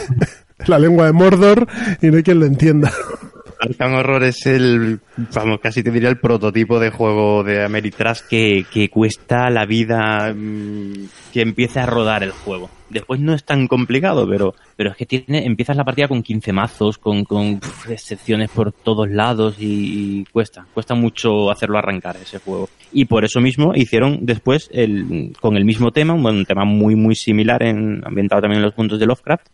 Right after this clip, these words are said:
Speaker 2: el, el Eldritch Horror, que es la misma mecánica, pero ya depurada y más elegante.
Speaker 1: Pero es tres cuartas partes de lo mismo, ¿eh? Tienes mazos de cartas imposibles, eh, <laughs> o sea,
Speaker 2: Ah.
Speaker 1: está depur-, está depurado, pero, pero está,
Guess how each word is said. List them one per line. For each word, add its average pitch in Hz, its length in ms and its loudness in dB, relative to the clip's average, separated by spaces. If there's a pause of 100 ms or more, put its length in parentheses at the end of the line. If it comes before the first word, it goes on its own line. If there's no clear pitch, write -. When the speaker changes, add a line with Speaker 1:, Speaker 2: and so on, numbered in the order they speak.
Speaker 2:
el, 120 240 2
el 117 140 0
Eldritch 104 340 -2
Horror, 147 380 2
que 98 140 -2
es - 340 -12
la 110 280 2
misma 113 300 0
mecánica, 139 460 0
pero 123 160 2
ya 113 200 0
depurada 123 920 0
y 113 280 2 (360)
más 104 180 -2
elegante. 92 500 -2 (540)
Speaker 1:
Pero 143 160 4
es 135 100 0
tres 170 160 2
cuartas 156 300 0
partes 123 320 -4
de 127 60 -4
lo - 80 -4
mismo, 131 320 0
¿eh? 170 100 0
Tienes 120 400 0
mazos 131 400 2
de 135 80 0
cartas 127 420 -2
imposibles, 165 920 2
eh, 127 720 2
<laughs> - 20 -6
o - 500 -4
sea, 123 260 0
Speaker 2:
Ah. 202 40 0 (300)
Speaker 1:
está 170 200 4
depur-, 185 380 6
está 156 220 2
depurado, 160 400 4
pero, 135 600 2
pero 120 180 0
está, 131 260 0